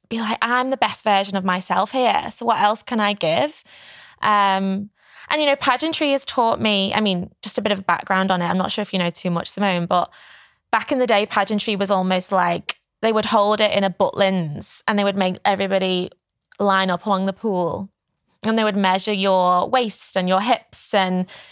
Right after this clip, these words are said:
whoever was, had the most beautiful curls and the, nice, the nicest hair. And, you know, it's changed so much now. And I guess, you know, what is, who, who says what's beautiful and what isn't? And, you know, I think if you look at the previous winners of Miss Universe Great Britain,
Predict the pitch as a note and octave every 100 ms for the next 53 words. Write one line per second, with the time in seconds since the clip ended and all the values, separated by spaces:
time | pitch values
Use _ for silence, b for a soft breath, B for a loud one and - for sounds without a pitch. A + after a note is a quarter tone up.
0 | B A#3+ A3+ G#3+ G#3+ G#3 G3+ - G#3 G#3
1 | G#3 G3+ - - _ _ A3 G#3+ A3 -
2 | A3+ A3 G#3+ G3+ F#3+ F#3 F#3 G3 G3+ -
3 | G3+ G#3+ G#3+ A3 A3 G#3+ G#3 G3 F#3+ G3
4 | B B B B - A3+ A#3+ - A3+ A3+
5 | B3 C4 A3+ F#3+ - A#3+ A3 G#3 G#3+ A3+
6 | D#4 - C4 A#3+ G#3+ G3+ - _ _ _
7 | - G#3 B3+ C#4 C#4+ - - A3 G#3+ G#3+
8 | - - - - B3+ D#4 D4 C#4+ D4+ -
9 | G3+ G3+ G#3+ - G#3 F#3+ G3 G3 F#3+ G3
10 | F#3+ F#3 F3 B3+ D#4 - G#3 G#3 F#3+ F#3+
11 | G#3+ G#3 G#3+ G#3 F#3+ F#3 - - F#3+ F3+
12 | F3+ F#3 F3 E3+ F3+ G3 F3+ E3+ F3+ F3
13 | F#3 - E3+ - G3+ B2+ G#2+